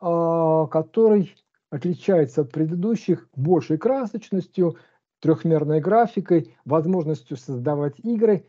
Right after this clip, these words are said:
и возможностью фиг-, всегда, ну, как и для других, а, сред, а, запоминать и потом анализировать поведение агентов, а, где кто на поле какое действие совершил, а, кто куда в какой момент времени смотрел. То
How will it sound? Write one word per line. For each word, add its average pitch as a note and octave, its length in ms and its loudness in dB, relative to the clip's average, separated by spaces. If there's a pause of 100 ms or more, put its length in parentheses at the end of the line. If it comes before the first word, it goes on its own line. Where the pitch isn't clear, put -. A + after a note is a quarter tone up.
(160)
и F3+ 80 -2
возможностью F#3+ 800 -2
фиг-, D#3 280 -8 (220)
всегда, G#3 680 0 (280)
ну, E3+ 220 -10
как E3 220 -4
и D3 40 2
для C#3+ 160 -4
других, E3+ 540 -4
а, D#3 240 0
сред, F3+ 440 0 (360)
а, D#3 500 -2 (160)
запоминать F3+ 960 0
и E3 60 -4
потом D#3+ 420 -2
анализировать D#3+ 760 0 (200)
поведение D#3 600 0
агентов, E3+ 640 -2 (260)
а, C#3+ 420 -2
где C3 540 0
кто F3+ 300 -2
на D#3 160 -2
поле F3 280 0
какое C#3 380 -4
действие B2+ 380 -6
совершил, G3+ 720 -2 (260)
а, C#3 180 0
кто F3+ 240 0
куда D3 220 0
в - 60 -6
какой C#3 320 -2
момент C3 340 -4
времени B2 300 -2
смотрел. D#3+ 580 0
То - 60 -10